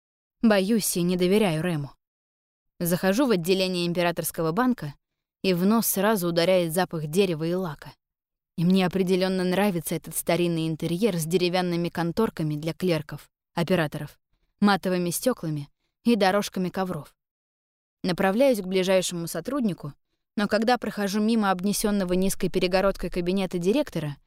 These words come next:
вижу генерала Грэхэма. Он сидит на стуле в расслабленной позе, вальяжно, но это спокойствие большого кота. Обманчивое спокойствие.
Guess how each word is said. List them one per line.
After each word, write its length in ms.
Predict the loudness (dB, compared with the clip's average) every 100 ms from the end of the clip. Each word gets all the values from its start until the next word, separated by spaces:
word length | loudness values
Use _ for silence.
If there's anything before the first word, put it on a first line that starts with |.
| _ _ _ -2
вижу 360 | 2 4 2
генерала 480 | 0 2 2 2 0
Грэхэма. 500 | -2 -6 -6 -12 -12 _ _ _ _ _ _ _ _ _ 0
Он 120 | 2
сидит 280 | 2 0 0
на 120 | 0
стуле 340 | -2 2 2 4
в 60 |
расслабленной 560 | 0 2 0 0 -2 0
позе, 360 | 2 2 2
вальяжно, 600 | 0 0 2 0 0 -6 -10 _ _ _ _
но 120 | 0 0
это 180 | 0
спокойствие 680 | -4 -6 -2 -2 -2 -4 -2
большого 480 | 0 -2 -2 -4 -4
кота. 400 | -8 -10 -12 -16 _ _ _ _ _ _ _ _ -2
Обманчивое 560 | 0 2 2 -2 -6 -6
спокойствие. 560 | -6 -4 -6 -6 -12